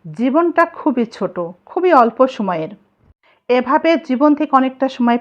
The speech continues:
পার হয়ে যাবে। একদিন আপনি অসুস্থ হয়ে যাবেন, হাঁটুতে ব্যথা শুরু হবে, স্ত্রী সন্তানকে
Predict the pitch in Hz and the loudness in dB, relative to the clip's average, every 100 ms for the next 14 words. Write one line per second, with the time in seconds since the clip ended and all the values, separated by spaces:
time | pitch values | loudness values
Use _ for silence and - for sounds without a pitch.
0 | 226 196 196 208 202 208 202 254 381 - | 2 2 2 -4 -4 -2 0 0 -2 -10
1 | _ _ 247 277 247 302 262 262 254 214 | _ _ -4 -2 0 2 2 0 -2 -2
2 | - 254 - 247 240 226 226 214 220 240 | -4 -12 -8 -6 -4 -4 -2 -2 -4 -8
3 | _ _ _ - 247 247 247 220 208 208 | _ _ _ -2 -2 0 -2 -2 -2 -2
4 | 240 - 226 214 214 208 214 - 247 - | -6 -6 -4 -2 -2 -2 -6 -6 -8 -6
5 | 320 311 285 277 269 262 | -6 -2 -2 0 -2 -2